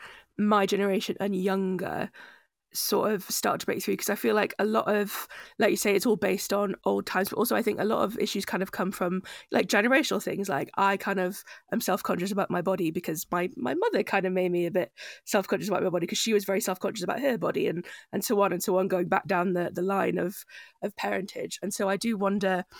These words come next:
now with, you know, a lot of, you know, the, the, the plus size movement and body positivity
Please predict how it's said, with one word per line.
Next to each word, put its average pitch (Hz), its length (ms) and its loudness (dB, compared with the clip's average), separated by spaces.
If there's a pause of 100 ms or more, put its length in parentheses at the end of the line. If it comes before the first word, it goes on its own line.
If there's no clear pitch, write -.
(340)
now 202 640 2
with, 190 580 -2 (440)
you 240 100 4
know, 208 140 4
a 214 80 6
lot 214 280 2
of, 196 300 -4
you 214 100 -2
know, 196 120 0
the, 202 300 0
the, 190 240 -2
the - 120 -4
plus - 220 -6
size 180 320 -2
movement 190 580 0
and 175 220 -2
body 185 180 0
positivity 180 920 -2